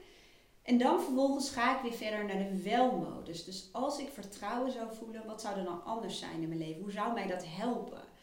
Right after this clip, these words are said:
Nou, ik zou dan mijn aandacht richten op, ehm, nou, het maken van een video en het zo meteen publiceren en het bewerken. Ik zou, ehm, lekker even bezig zijn in huis. Ik zou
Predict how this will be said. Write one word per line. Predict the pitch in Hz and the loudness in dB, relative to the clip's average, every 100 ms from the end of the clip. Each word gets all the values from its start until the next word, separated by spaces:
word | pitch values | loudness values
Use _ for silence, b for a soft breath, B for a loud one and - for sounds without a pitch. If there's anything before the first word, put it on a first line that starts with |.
| B B B B - | B B B B -12
Nou, | - | -10
ik | - | -8
zou | 202 214 202 | -4 -2 0
dan | 196 190 | 0 0
mijn | 185 180 - | 0 -2 -4
aandacht | 202 233 247 233 233 - | -4 0 0 0 -2 -6
richten | 175 196 202 - 196 196 190 | -6 -6 -6 -8 -8 -8 -6
op, | 185 175 170 - | -2 -2 -4 -10
ehm, | 175 170 170 165 165 - | -12 -10 -10 -8 -8 -10
nou, | 240 165 | -10 -8
het | |
maken | 165 160 | -6 -8
van | - 160 | -8 -12
een | - | -8
video | 269 247 226 208 208 208 | -2 0 0 -2 -4 -4
en | 160 | -4
het | 160 | -4
zo | 160 | -4
meteen | 165 170 170 175 | -4 -4 -4 -4
publiceren | 196 190 202 - 220 220 214 202 | -4 -6 -6 -6 -6 -6 -6 -8
en | - - | -8 -10
het | - - - | -12 -14 -14
bewerken. | 190 196 233 254 262 254 226 233 B B B B - | -10 -4 -2 0 0 -2 -4 -6 B B B B -12
Ik | 214 214 | -10 -6
zou, | 220 196 190 190 - | -4 -2 0 0 -2
ehm, | 185 185 180 185 175 170 - - | -4 -4 -2 -2 -2 -4 -6 -6
lekker | 202 202 | -6 -6
even | 190 185 | -8 -4
bezig | 190 190 | -4 -4
zijn | - 185 | -4 -4
in | 190 202 | -2 -2
huis. | 233 247 247 247 240 - | 0 0 2 2 0 -6
Ik | - 190 - | -8 -12 -8
zou | 190 180 180 180 175 175 | -6 -4 -4 -4 -4 -6